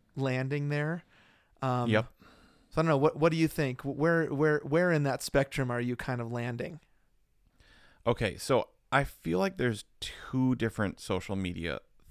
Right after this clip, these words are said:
Speaker 2: things happening right now.
Speaker 1: Yeah.
Speaker 2: One is the personal,
Speaker 1: Right.
Speaker 2: and one is the professional.
Speaker 1: Okay, yeah. <laughs> For us personally, you mean?
Speaker 2: For
Speaker 1: And
Speaker 2: us.
Speaker 1: professionally, I mean, <laughs> yeah.
Speaker 2: Right. So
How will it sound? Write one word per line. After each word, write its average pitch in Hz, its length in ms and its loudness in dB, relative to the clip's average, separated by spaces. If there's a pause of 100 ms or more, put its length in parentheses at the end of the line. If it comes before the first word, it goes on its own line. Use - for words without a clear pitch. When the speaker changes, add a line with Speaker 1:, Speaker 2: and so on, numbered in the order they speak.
Speaker 2:
things 92 280 -2
happening - 400 -10
right - 220 -10
now. - 260 -14 (160)
Speaker 1:
Yeah. 143 320 0
Speaker 2:
One 120 640 2
is 113 220 -4
the 117 100 -4
personal, 95 800 -6 (240)
Speaker 1:
Right. 127 340 -4 (240)
Speaker 2:
and 107 180 -2
one 104 300 4
is 98 200 -6
the 104 100 -4
professional. - 720 -8 (480)
Speaker 1:
Okay, 127 420 -4 (160)
yeah. 131 260 -6 (300)
<laughs> - 340 -20
For 156 240 2
us 165 160 6
personally, 156 540 -2
you 160 80 -2
mean? 165 260 -4 (220)
Speaker 2:
For 147 160 6
Speaker 1:
And 143 80 4
Speaker 2:
us. 131 180 10
Speaker 1:
professionally, 143 440 0
I 147 80 -2 (100)
mean, 147 140 -6
<laughs> - 40 -20
yeah. 139 160 -2 (720)
Speaker 2:
Right. 113 320 6 (320)
So 123 480 6